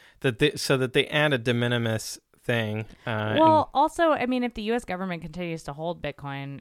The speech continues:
Speaker 2: they're more likely to have their own stores of value,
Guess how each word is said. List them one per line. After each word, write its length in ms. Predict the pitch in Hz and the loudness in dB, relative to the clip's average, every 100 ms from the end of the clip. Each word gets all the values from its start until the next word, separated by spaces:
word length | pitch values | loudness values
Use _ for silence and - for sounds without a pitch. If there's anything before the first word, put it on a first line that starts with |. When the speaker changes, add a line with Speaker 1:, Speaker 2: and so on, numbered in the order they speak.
| - | -10
Speaker 2:
they're 180 | 160 | -8
more 220 | 156 165 165 | -6 -6 -6
likely 400 | 156 147 151 143 | -8 -8 -10 -10
to 160 | 147 | -12
have 380 | 139 143 139 135 | -8 -6 -6 -8
their 180 | 135 139 | -8 -6
own 260 | 151 175 | -4 -4
stores 540 | 180 - 131 131 - - | -6 -8 -8 -10 -14 -14
of 100 | 156 | -12
value, 400 | 143 127 123 131 | -10 -8 -8 -10